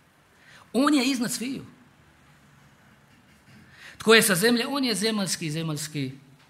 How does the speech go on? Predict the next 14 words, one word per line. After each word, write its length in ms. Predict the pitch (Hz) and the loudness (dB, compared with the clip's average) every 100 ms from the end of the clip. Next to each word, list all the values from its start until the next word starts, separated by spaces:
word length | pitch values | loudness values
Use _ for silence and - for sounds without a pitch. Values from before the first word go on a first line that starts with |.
| _ - | _ -10
govori. 380 | 127 135 113 90 - _ _ - - | -6 -6 -6 -10 -18 _ _ -20 -20
Tko 180 | - 175 | -8 -4
dolazi 420 | 156 208 202 170 | 0 2 2 0
s 100 | 165 | -4
neba, 400 | 156 170 151 131 - - - _ _ - | -4 -2 -2 -4 -8 -20 -20 _ _ -6
on 180 | 135 135 | -4 -2
je 100 | 123 | -4
iznad 220 | 117 113 | -6 -10
sviju." 220 | - 113 | -10 -12
Dva 340 | 104 120 160 | -10 -6 -4
puta 220 | 139 135 135 | -6 -10 -10
kaže 340 | 135 127 127 | -10 -10 -10
Ivan 200 | 131 120 | -10 -12
Krstitelj. 440 | 127 123 117 110 | -12 -14 -14 -16